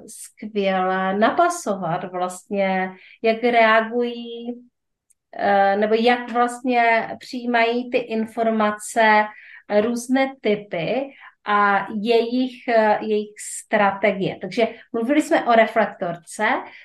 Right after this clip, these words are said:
takže dneska jsem, eh,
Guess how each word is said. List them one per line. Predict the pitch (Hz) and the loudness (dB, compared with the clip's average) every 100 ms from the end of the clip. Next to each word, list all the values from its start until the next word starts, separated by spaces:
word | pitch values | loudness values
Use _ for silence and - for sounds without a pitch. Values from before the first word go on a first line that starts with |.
| _ - | _ -8
takže | 220 - 214 190 175 165 | -6 -2 0 0 -2 -4
dneska | 208 208 - 220 208 196 - | -4 -4 -2 0 2 0 -4
jsem, | - - 214 214 | -10 -6 -2 -2
eh, | 208 196 | -2 -6